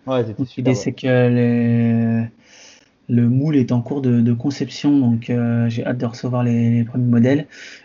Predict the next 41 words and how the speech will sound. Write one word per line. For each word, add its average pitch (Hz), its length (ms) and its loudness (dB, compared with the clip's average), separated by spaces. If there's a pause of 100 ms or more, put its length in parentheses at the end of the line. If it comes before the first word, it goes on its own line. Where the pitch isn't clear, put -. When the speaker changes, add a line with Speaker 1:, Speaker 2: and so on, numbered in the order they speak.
Speaker 2:
Et, 135 200 4
Speaker 1:
Ouais. 127 120 4
Speaker 2:
euh, 123 340 2
ensuite, 123 440 -4
euh, 127 400 0
voilà, 135 180 0
il 123 60 0
y 120 40 0
a, 120 120 0
il 120 80 -2
y 123 80 -2
a 120 60 0
un 120 460 -2
sponsor 131 540 -4
en 123 720 0
supplément 139 560 2
qui 131 180 -4
va 123 300 2
faire 131 160 -4
les 127 100 0
dotations 131 420 0
pour 135 140 0
les 123 80 2
trois 123 180 -2
premiers 135 260 2
de 135 40 -10
chaque 131 180 -6
catégorie. 127 520 -2 (200)
Speaker 1:
D'accord. 113 300 -4 (560)
Speaker 2:
Et, 127 320 4
euh, 123 800 2
il 123 60 -2
y - 20 0
a 123 60 -2
peut-être 143 340 -2
d'autres 143 160 -2
sponsors 156 360 -6
qui 147 120 -8
vont 139 120 -6
se 127 60 -10
greffer. 131 420 -8